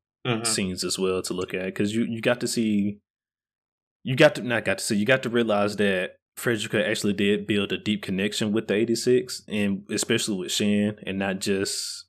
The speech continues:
Speaker 2: they, you know, she really does look at him as siblings. And, you know, you didn't think that was gonna happen at first, but she's grown to actually taking a liking to the eighty-six. And she doesn't wanna see them die, along with a few other people,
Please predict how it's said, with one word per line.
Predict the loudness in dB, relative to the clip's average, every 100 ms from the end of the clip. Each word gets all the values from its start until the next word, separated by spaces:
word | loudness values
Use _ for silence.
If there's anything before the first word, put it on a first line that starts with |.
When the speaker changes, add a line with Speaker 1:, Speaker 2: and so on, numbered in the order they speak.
| -6
Speaker 2:
they, | -2 -2 -2
you |
know, | 0
she | 0 0
really | 2 2 4
does | 4 2 2
look | 0 0
at | -2
him | -4
as | -4 -2
siblings. | -2 -2 -8 -8 -8
And, | -8 -8 -6
you |
know, | -4 -4
you | -2 0
didn't | 0 0
think | -2 0
that | -2 -2
was | -4
gonna | -2 -2
happen | -2 -4 -6
at | -8
first, | -4 -4 -4 -6
but | -4 -4 -6 -10 _ _ _ _
she's | -2 0
grown | 2 2 2
to | 0
actually | 0 -2 -2
taking | -2 -2
a | -4
liking | -6 -6 -6
to | -6
the | -6
eighty-six. | -6 -6 -6 -6 -10 -16 _ _ _ _ _ -6
And | -2 0
she | 0
doesn't | 2 2 2
wanna | -2 -2
see | 0 0
them | 0 0
die, | 0 0 -2
along | 0 2
with | 2
a | 2
few | -2 -4
other | -4
people, | -6 -2 0 -2